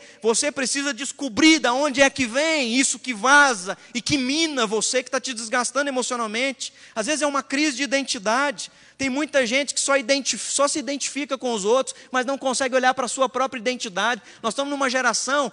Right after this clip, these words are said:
que gosta de ficar se identificando. "Eu fiz isso, assisti aquilo, ouvi isso daqui." E aí você vive numa,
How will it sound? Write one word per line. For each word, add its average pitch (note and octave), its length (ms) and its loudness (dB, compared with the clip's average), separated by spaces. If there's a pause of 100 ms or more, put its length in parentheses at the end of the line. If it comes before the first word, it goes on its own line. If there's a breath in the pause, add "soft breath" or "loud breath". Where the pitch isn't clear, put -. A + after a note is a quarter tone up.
(180 loud breath)
que A#3 120 -8
gosta B3+ 340 0
de G#3 100 -8
ficar C4+ 180 -4
se C4+ 120 -4
identificando. B3 680 -4
"Eu A#3 60 2
fiz B3+ 320 -4
isso, B3 240 -2
assisti A#3+ 340 -4
aquilo, B3 400 -2
ouvi A3 240 2
isso B3 140 -4
daqui." A#3+ 420 -4 (460 loud breath)
E G#3+ 60 4
aí C#4 140 2
você C4+ 320 0
vive C4+ 240 0
numa, C4 340 0